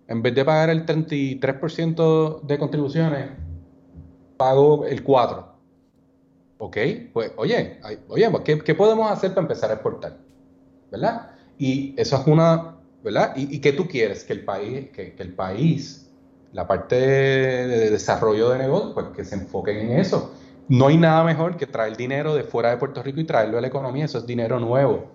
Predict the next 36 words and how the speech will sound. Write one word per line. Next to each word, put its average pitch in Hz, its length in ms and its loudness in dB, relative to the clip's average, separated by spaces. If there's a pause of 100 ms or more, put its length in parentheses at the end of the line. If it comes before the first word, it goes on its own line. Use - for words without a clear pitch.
Eso 139 120 -8
tiene 139 180 0
un 143 180 -4
montón 131 440 -2
de 143 80 0
consecuencias, 127 800 0 (380)
este, 104 1000 2
eh, 92 120 -10 (280)
sociales 175 920 4
y 135 100 -2
económicas. 117 640 0 (100)
Así - 220 -10
que, 107 380 -2 (200)
que 120 140 -4
no 113 80 2
vamos 131 200 4
a - 20 4
entrar, 214 340 0
pero 135 180 4
eso 143 200 0
fue 208 160 -4
un - 120 -4
trigger. 92 500 -4 (100)
Eso 165 240 -4
fue, 208 300 2 (520)
y, 131 100 -4
¿verdad? 117 200 4
Y 190 80 6
lo 151 100 4
podemos 127 320 4
usar 202 240 0
como 143 220 0
una 123 220 -4
de 147 60 -2
esas 160 220 -8
políticas 156 880 -4